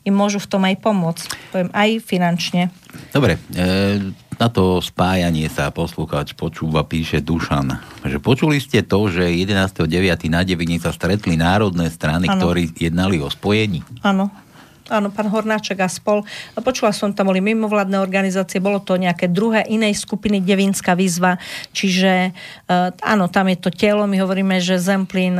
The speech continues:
Speaker 1: pod Vyhorlatom je duša, tu je duch a Blatinská dolina, tam je telo, počuli sme, bol to pán Hornáček, pán Michalko a,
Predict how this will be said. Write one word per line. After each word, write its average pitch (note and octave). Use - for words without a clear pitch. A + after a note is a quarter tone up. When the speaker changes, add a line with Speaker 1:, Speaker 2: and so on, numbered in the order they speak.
Speaker 1:
pod F3+
Vyhorlatom F3+
je F3
duša, F#3+
tu -
je F3
duch G3+
a E3+
Blatinská F#3+
dolina, F#3
tam F#3+
je F3
telo, F#3+
počuli F3+
sme, A#3
bol F#3
to G3
pán F3
Hornáček, F#3+
pán F3
Michalko F#3+
a, E3+